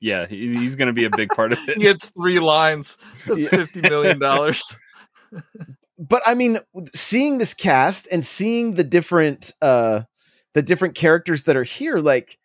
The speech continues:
Speaker 3: it really makes me think that, like,
Speaker 1: The internet erupted that Charles Martinet wasn't <laughs>
Speaker 2: It doesn't
Speaker 1: Mario.
Speaker 2: make sense. I, I mean, I,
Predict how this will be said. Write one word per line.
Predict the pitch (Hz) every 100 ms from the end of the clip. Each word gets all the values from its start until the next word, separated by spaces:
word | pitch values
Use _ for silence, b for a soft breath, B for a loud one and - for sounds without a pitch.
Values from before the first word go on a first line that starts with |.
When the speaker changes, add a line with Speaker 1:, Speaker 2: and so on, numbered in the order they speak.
| _ _ _ _ -
Speaker 3:
it | 180 165
really | 151 240 240
makes | 180 185 180 170
me | 156
think | 135 190 262 226 -
that, | 160 151
like, | 147 131 - - _ _ -
Speaker 1:
The | 110
internet | 120 135 123 113
erupted | 101 101 - 92 82 87
that | - -
Charles | 95 87
Martinet | 90 78 87 87 85
wasn't | 87 82 82 - -
<laughs> | - -
Speaker 2:
It | 240
doesn't | 330 110
Speaker 1:
Mario. | 98 120
Speaker 2:
make |
sense. | - 123
I, | 131 143 151
I |
mean, | 170 185
I, | 180